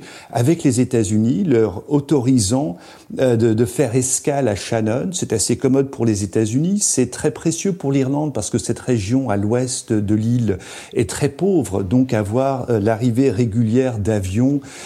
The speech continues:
qui font le plein, les soldats qui s'arrêtent quelques jours pour se détendre et qui dépensent, et cetera. Donc, euh, c'est, euh,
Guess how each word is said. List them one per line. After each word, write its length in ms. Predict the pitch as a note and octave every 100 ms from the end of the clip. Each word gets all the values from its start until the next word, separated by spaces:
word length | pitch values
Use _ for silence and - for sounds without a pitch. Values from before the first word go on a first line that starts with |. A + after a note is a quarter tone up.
| -
qui 100 | -
font 220 | G#2+ - A2
le 140 | A2+
plein, 380 | - C3+ C3+ C#3+
les 100 | A#2+
soldats 480 | G2+ A2 A2 A#2 B2
qui 220 | B2 G#2
s'arrêtent 340 | - G#2+ A#2+ -
quelques 380 | A#2 G2+ -
jours 380 | A2 G2+ C3 A#2+
pour 180 | - G#2+
se 140 | -
détendre 640 | G2 G2+ F#2 G#2+ A#2 A#2+ G2+
et 40 |
qui 160 | F#2 G2+
dépensent, 580 | F#2+ G2 F#2+ A2 A2 A#2
et 60 |
cetera. 540 | - G2 G2+ F#2+ C3+ - - - - - -
Donc, 340 | C3+ F3+ F3+
euh, 180 | D#3 D3+
c'est, 380 | D3 - D3+ C3+
euh, 560 | C#3 B2+ B2 B2 B2